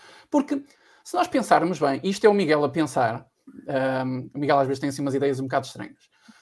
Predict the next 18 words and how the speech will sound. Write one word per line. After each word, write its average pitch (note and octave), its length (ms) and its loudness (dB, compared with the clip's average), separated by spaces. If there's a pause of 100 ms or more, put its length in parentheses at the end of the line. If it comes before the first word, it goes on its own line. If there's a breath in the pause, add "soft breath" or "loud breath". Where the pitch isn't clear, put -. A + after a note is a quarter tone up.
(260 soft breath)
Isto C#4 260 2
a G#3+ 60 6
pensar G3 380 2
bem, C#3+ 280 2
essa A#3+ 200 -2
terceira C4 300 2
opção B3+ 320 0
existe A3 640 -4
e F#3+ 100 4
é G3+ 40 10
obrigatória G3 800 2
em E3 100 -2
qualquer D#3+ 320 -2
shopping, E3 360 0
em E3 60 -4
qualquer E3 220 -4
espaço - 420 -4
público. C#3+ 480 -2